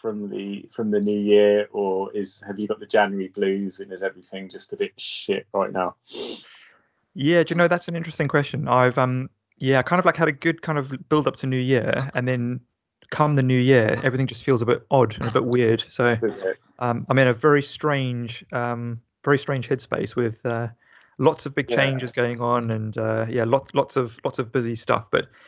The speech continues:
Speaker 2: yeah, a little bit, little, little bit of the January blues. But I tell you what has lifted me, Dave, and I don't know if you're the same, but this week has been immense with the sunshine.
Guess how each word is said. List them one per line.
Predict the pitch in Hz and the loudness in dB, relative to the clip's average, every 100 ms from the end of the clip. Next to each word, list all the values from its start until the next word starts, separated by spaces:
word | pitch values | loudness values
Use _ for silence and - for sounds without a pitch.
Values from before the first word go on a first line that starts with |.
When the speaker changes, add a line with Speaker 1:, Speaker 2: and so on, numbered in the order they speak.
| - - | -16 2
Speaker 2:
yeah, | 190 | 6
a | 170 | 8
little | 196 | 6
bit, | 185 185 | 0 -2
little, | 202 220 | -2 -4
little | 311 311 233 | -2 0 0
bit | |
of | 185 | -2
the | 147 | 2
January | 143 131 120 | 2 4 2
blues. | 120 117 139 | 2 0 2
But | 123 | 2
I | 151 | 0
tell | - 208 | -2 0
you | |
what | 208 185 | 2 0
has | 135 190 160 | 0 -2 0
lifted | 175 - - | -2 -2 -6
me, | - | -4
Dave, | - 135 139 | 0 0 0
and | |
I | 135 | -2
don't | 147 | -4
know | |
if | - | -2
you're | |
the | 135 | -4
same, | - 147 110 | 0 -2 0
but | 127 _ _ _ | -2 _ _ _
this | 139 - | 0 0
week | 196 135 - | 0 -2 -2
has | 123 | -4
been | 139 123 120 | -2 -4 -2
immense | 123 127 135 156 110 - - | -2 -2 -2 -2 -2 -4 -6
with | |
the | 113 | -4
sunshine. | 127 113 - - 151 | -2 -2 -2 -2 -4